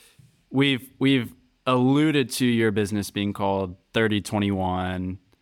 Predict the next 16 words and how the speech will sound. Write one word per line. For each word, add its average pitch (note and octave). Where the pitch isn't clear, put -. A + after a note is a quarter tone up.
Just, -
just D#3+
talk F#3+
about C3
why G2+
you G#2
came G2
up F#2+
with F#2+
that F#2+
name, F#2+
what A#2+
it G#2+
means. G2
I B2+
think D3+